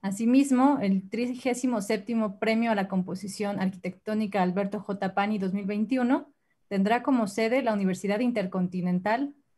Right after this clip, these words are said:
Campus Cuernavaca, Morelos. Eh, maestro Marcos Massari, le cedo la palabra para la clausura de este ciento tres Congreso Nacional de la cinea dos mil veinte.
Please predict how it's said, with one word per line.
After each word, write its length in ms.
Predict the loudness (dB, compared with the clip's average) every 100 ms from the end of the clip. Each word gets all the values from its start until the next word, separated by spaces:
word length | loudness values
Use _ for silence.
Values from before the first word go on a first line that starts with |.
| _ _ _
Campus 400 | -4 -2 -4 -4
Cuernavaca, 680 | 0 2 2 0 -2 -4
Morelos. 680 | 0 0 2 0 -4 -10 -20 _ _ _ _ _ _ _ _ _ _ _ _ _ _ _ _ _ _ _ _ _ _ _ _ _ _ _ _ _ _ _ _ _ _ _ _ _ _ _ _ _ _ -6
Eh, 160 | -2
maestro 460 | 2 2 0 0 2
Marcos 360 | 2 0 -2
Massari, 600 | -2 -2 2 2 2 0 -2
le 140 | -4
cedo 260 | -2 0 0
la 160 | 0
palabra 460 | 0 0 2 0 -2
para 300 | 0 0 0
la 180 | -2 -4
clausura 460 | -4 -4 -2 0
de 80 | 0
este 440 | -4 -4 -2 -4 -8 _ _ _ -6
ciento 300 | -2 -2 0
tres 220 | -2 -2
Congreso 420 | -2 0 -2 -2
Nacional 480 | -2 0 0 2 2
de 80 | 0
la 140 | -2
cinea 580 | 0 0 2 0 -2 -8
dos 220 | -6 -2
mil 180 | 0 2
veinte. 340 | 0 -2 -4